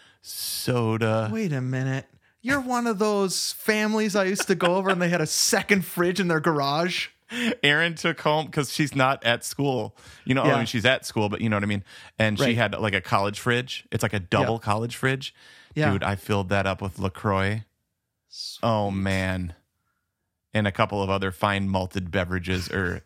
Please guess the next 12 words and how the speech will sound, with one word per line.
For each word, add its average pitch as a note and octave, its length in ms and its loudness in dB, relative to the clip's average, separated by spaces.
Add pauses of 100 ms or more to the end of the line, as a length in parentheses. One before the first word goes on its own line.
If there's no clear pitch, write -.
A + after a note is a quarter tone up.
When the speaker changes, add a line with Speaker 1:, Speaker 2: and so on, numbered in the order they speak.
Speaker 1:
brewed G#2 460 -2 (340)
things. F#2+ 520 -2 (100)
Speaker 2:
<laughs> - 120 -20
Speaker 1:
Man, - 500 -2
Speaker 2:
Anything G3+ 160 4
Speaker 1:
dude. E3 120 2
Speaker 2:
you'd C#3 160 0
like C#3+ 200 -2
to D3 80 0
keep C#3+ 280 -4
cool. - 440 -2
Speaker 1:
Anything. E3+ 420 0